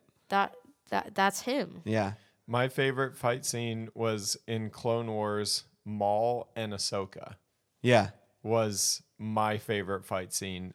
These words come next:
Speaker 3: in all the Star Wars that I've seen.
Speaker 2: Yeah.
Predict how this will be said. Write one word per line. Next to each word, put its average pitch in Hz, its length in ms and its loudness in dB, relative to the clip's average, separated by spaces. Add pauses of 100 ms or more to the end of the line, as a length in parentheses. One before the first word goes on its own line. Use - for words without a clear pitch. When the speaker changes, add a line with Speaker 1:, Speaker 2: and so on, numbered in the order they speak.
(120)
Speaker 3:
in 117 320 0
all 113 420 6
the 98 180 -4
Star 95 320 0
Wars 98 280 -4
that 95 180 -4
I've 98 140 -8
seen. 92 380 -6
Speaker 2:
Yeah. 120 220 6